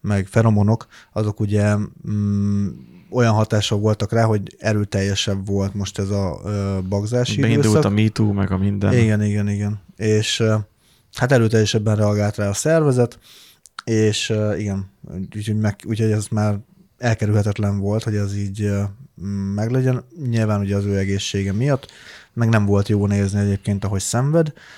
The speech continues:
Speaker 1: mert ilyenkor ugye egy hétig kb. Így csak vonaglik, meg, meg minden, alig eszik, alig iszik, tehát ilyenkor teljesen, ö, ke-, teljesen kész van a macska, mert azt várja, hogy na jöjjön már egy kandur, aztán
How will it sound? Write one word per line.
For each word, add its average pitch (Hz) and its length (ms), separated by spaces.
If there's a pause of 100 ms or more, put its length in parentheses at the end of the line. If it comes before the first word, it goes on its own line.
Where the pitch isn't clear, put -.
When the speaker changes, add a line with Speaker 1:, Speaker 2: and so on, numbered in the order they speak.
(260)
Speaker 1:
mert 107 140
ilyenkor 104 260
ugye 104 320
egy 101 180
hétig 101 420
kb. 101 340
Így 104 380
csak - 200
vonaglik, 98 520
meg, 95 260 (280)
meg 92 160 (180)
minden, 98 400
alig 101 260
eszik, 110 300
alig 92 220
iszik, 110 280
tehát - 200
ilyenkor 98 380
teljesen, 98 680
ö, 101 260 (140)
ke-, - 160 (240)
teljesen 104 340
kész 107 240
van 95 100
a 98 40
macska, 117 280
mert 113 140
azt - 140
várja, 104 300
hogy 107 140
na 110 120
jöjjön 101 320
már 98 180
egy 98 100
kandur, 98 340
aztán 95 500